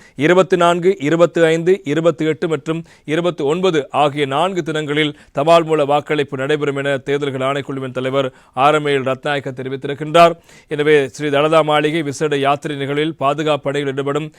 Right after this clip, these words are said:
போலீஸ் உத்தியோகர்களுக்கு கண்டி மகளிர் உயர்கல்லூரியில் விசேட வாக்களிப்பு மத்திய நிலையம் ஒன்று ஸ்தாபிக்கப்படும் என்றும் அவர் தெரிவித்திருக்கிறார். தேர்தல் ஆணைக்குழுவின் காரியாலயத்தில் நேற்று இடம்பெற்ற ஊடக சந்திப்பில் அவர் இந்த விடயங்களை சுட்டிக்காட்டி பேசியிருந்தார். தபால் மூல வாக்களிப்புக்குரிய பணிகள் நிறைவடைந்துள்ளன.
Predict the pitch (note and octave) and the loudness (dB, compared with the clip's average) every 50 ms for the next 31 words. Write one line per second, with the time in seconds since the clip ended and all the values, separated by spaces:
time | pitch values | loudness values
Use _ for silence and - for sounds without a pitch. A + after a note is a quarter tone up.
0 | - _ _ - C#3+ D#3 D3+ - D3 - D#3 D#3 D3 C#3+ C#3+ C#3+ C#3 C3+ C3 D#3+ | -20 _ _ -2 -2 -2 -2 -4 -6 -6 -4 -2 -2 -2 -2 -2 -4 -6 -8 -8
1 | - C3+ C3+ D3 D3+ D3+ D#3 D#3 C#3 C3 C3 C3+ D#3 E3 E3 D3+ C3+ C3+ D3 D#3+ | -6 -4 -4 -4 -4 -4 -4 -4 -4 -6 -4 -2 -2 -2 -2 -2 -2 0 0 -2
2 | D#3 - D#3+ D3+ C#3+ C#3+ C3 C3+ C3+ D3 D#3 D3+ D3 - _ _ _ _ C3+ C#3+ | -2 -2 -4 -4 -2 -2 -2 -2 0 0 0 0 -2 -6 _ _ _ _ -10 -8
3 | C#3 - F3 E3 D#3 C#3+ C3+ C#3+ D3+ C#3 E3 D#3+ D#3 C#3 C3+ C3+ C3+ C3 D#3 C#3+ | -4 -2 0 0 0 0 2 0 0 0 -2 -4 -4 -6 -6 -8 -8 -6 -8 -6
4 | C#3+ C#3+ D3 C#3+ C#3 C#3 C#3 B2+ C3+ C#3 B2+ C3+ _ - _ _ _ - C#3+ D#3 | -4 -2 -2 -2 -2 -4 -6 -4 -4 -4 -4 -6 _ -20 _ _ _ 0 2 2
5 | D#3 D#3+ - D#3 C#3+ C#3+ C#3 C#3 C3+ C3+ C3 C#3 C3+ C3 B2+ A2+ - B2 B2+ C3 | 2 0 -4 -4 -4 -4 -4 -4 -6 -6 -6 -6 -4 -6 -6 -6 -8 -8 -8 -6
6 | C3+ C#3+ C3+ D3 D3 D3+ D3+ C#3 C#3 C#3 C#3 C#3 C3+ C3 C3+ C#3 C3 C3+ C3+ C3 | -6 -8 -6 -2 -2 -2 -2 -2 -2 -4 -2 -2 -2 -2 -4 -4 -6 -6 -8 -8
7 | B2+ A#2+ C3+ C3 C3+ C#3+ D3 D3 D3 C#3+ C#3+ C#3 E3 E3+ E3+ E3+ - - - _ | -8 -6 -4 -4 -2 0 0 0 -2 -2 -4 -4 -4 -4 -4 -6 -10 -18 -20 _
8 | _ - C3+ D#3+ F3 E3+ E3+ D#3+ D3+ D#3 D3 D3 C#3+ - - D3+ D3 C3 B2+ _ | _ -2 -2 -2 -2 -2 -4 -4 -2 -2 -2 -2 -2 0 0 0 0 0 -4 _
9 | _ _ _ _ _ _ _ _ _ _ _ _ _ _ _ _ C#3 D3 E3+ F3 | _ _ _ _ _ _ _ _ _ _ _ _ _ _ _ _ -2 2 4 4
10 | F3 E3 D3+ D#3 D3+ D3 D3 A#2+ - D3 D3 D3+ D3 B2 C3 C#3 D3+ D3 C#3 C3+ | 4 4 2 0 -2 -4 -4 -4 -4 -4 -2 -2 -2 -2 -2 -2 -2 -2 -4 -4
11 | B2+ C3+ C#3 C#3+ C#3 C#3 C3+ C3 C3+ - C#3+ A#2+ C#3 B2+ B2+ B2 A#2+ B2 C#3+ D3 | -4 -2 -2 -2 -2 -4 -6 -6 -8 -8 -10 -10 -8 -6 -4 -4 -4 -4 -4 -4
12 | F3 F3+ D#3+ F3+ E3 D#3 C#3+ A#2+ G2+ - _ _ _ _ - C3 C#3+ D#3+ E3+ E3+ | -2 -2 -2 -2 -2 -2 -2 -2 -4 -6 _ _ _ _ -4 2 6 6 6 6
13 | E3 E3 D#3+ D3 C#3+ D3 D3 - E3 D#3 D3 D3+ - - D#3 D3 D3 C#3+ B2+ - | 6 2 2 2 2 0 0 0 -4 -4 -4 -6 -8 -6 -6 -4 -4 -4 -2 -2
14 | C3+ C#3 D3 D3 C#3+ C3 B2+ B2+ C#3 D3 D3+ D#3 D3 D#3 E3 E3+ E3 E3+ E3+ E3+ | -2 -2 -2 -2 -2 -2 -4 -2 -2 -2 -2 -2 -2 -2 0 0 2 0 0 -2